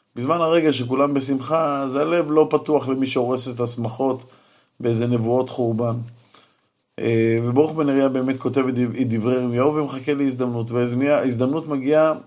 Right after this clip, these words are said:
זמן קצר אחר כך. "ויעש ברוך בן נריה ככל אשר ציווה ירמיהו הנביא לקרוא בספר דברי אדוני בית אדוני. ויהי בשנה החמישית", שנה אחר כך,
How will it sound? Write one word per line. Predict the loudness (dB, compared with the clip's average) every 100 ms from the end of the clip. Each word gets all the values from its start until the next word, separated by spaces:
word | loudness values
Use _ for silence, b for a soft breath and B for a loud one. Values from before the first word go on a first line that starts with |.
| _
זמן | -6 -2 -2
קצר | -2 -2 -2 -2
אחר | -2 -2
כך. | -2 -8 -12 b b b b b 2
"ויעש | 4 6
ברוך | 4 2 4
בן | 2
נריה | 2 2 0
ככל | 0 -2
אשר | 0 0
ציווה | -4 0 4
ירמיהו | 4 4 0 0 0
הנביא | 0 -4 -2 -2
לקרוא | -2 -2 -2
בספר | 0 0 0 0 0 0
דברי | -2 2 2
אדוני | 2 0 0 0
בית | -2 -2
אדוני. | -2 -2 -4 -6 -12 _ _ -20 b b b 2
ויהי | 4
בשנה | 6 4 4 2
החמישית", | 2 0 -2 -2 -4 -6
שנה | -6 -2 2 0
אחר | 0 -2 0
כך, | 0 0